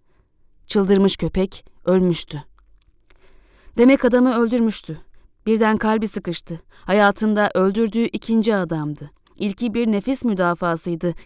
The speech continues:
kendi hayatını savunmuştu. Bugünkü öyle değildi. Soğukkanlılıkla, "İnsanoğlu ne kadar dayanıksız," diye düşündü.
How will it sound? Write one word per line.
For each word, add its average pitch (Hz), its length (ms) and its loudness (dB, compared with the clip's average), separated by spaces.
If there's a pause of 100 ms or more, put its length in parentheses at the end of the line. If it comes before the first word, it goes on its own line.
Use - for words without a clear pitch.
kendi 220 280 2
hayatını 190 520 2
savunmuştu. 160 680 -4 (720)
Bugünkü 190 340 -2
öyle 170 280 -2
değildi. 151 400 -10 (460)
Soğukkanlılıkla, 175 1000 0 (480)
"İnsanoğlu 202 640 0
ne 214 100 -2
kadar 190 360 -2
dayanıksız," 170 680 -2 (220)
diye 165 220 0
düşündü. 151 460 -8